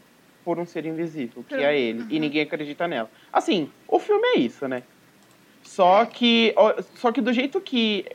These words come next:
Speaker 1: passa o, o trailer, me vende uma ideia muito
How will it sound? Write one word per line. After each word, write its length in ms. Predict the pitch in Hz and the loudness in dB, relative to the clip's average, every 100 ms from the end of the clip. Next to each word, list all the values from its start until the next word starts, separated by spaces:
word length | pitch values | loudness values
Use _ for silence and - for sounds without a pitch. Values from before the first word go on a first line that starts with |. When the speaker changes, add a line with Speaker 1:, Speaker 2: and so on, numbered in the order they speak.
| _ 196 | _ 2
Speaker 1:
passa 340 | 180 180 180 | 2 0 -2
o, 240 | 160 151 - | -2 -2 -6
o 140 | 156 | -8
trailer, 600 | - 156 175 233 170 147 - - _ _ _ _ 143 | -6 -2 -2 0 0 -2 -8 -20 _ _ _ _ -14
me 320 | 175 185 202 | -6 -2 -2
vende 480 | 175 196 208 196 214 | -2 -4 -4 -4 -4
uma 220 | 202 196 | -2 -2
ideia 360 | 190 180 185 190 | 0 0 0 0
muito 1200 | 180 175 196 208 254 247 240 233 214 190 165 | -4 -4 -4 -6 -4 -2 0 2 2 2 0